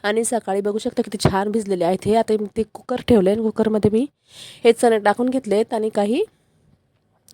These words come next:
सुके मसाले. तर इथे तीन तेजपत्त्याचे पान घेतलेत मी, थोडीशी दालचिनी, दोन तीन लवंगा, दोन तीन काळी मिरी आणि चवीपुरतं मीठ, थोडंसं पाणी टाकून पाच सहा शिट्ट्या करून घ्यायच्या आहेत.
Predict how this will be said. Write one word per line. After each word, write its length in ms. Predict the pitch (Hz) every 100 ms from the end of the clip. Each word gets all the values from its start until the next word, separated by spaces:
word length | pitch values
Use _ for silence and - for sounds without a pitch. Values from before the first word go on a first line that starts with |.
| -
सुके 240 | 190 254 269
मसाले. 400 | 247 - 170 151 - - -
तर 40 | 247
इथे 140 | 262 247 -
तीन 160 | 311 269
तेजपत्त्याचे 520 | 330 - 226 - 208
पान 180 | 240 233
घेतलेत 380 | 247 254 226 220
मी, 180 | 220 240 _
थोडीशी 420 | - 208 202 220 226 _ _
दालचिनी, 560 | 196 185 190 - 226 247 -
दोन 160 | 196 196
तीन 200 | 208 202
लवंगा, 480 | 202 233 220 196 220 _ - - - -
दोन 140 | 185
तीन 160 | 185 226
काळी 240 | 220 160
मिरी 260 | 151 156 - -
आणि 140 | 214 208
चवीपुरतं 400 | 220 202 208 208
मीठ, 180 | 226 285 _
थोडंसं 260 | 208 190 214
पाणी 240 | 202 190
टाकून 360 | 190 185 226 311 -
पाच 220 | 202 190
सहा 180 | 202 202 -
शिट्ट्या 420 | - - 180 190
करून 280 | - 262 262
घ्यायच्या 300 | 240 208
आहेत. 80 | 202